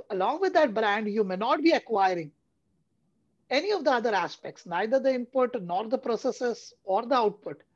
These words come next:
in which case you might just treat it as an independent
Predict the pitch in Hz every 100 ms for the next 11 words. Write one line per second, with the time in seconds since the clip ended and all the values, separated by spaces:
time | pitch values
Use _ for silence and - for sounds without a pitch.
0 | _ _ _ 269 220 262 349 - 247 247
1 | - 208 202 247 277 302 - 262 220 190
2 | - _ _ _ - 220 226 - 240 262
3 | 311 277 269 269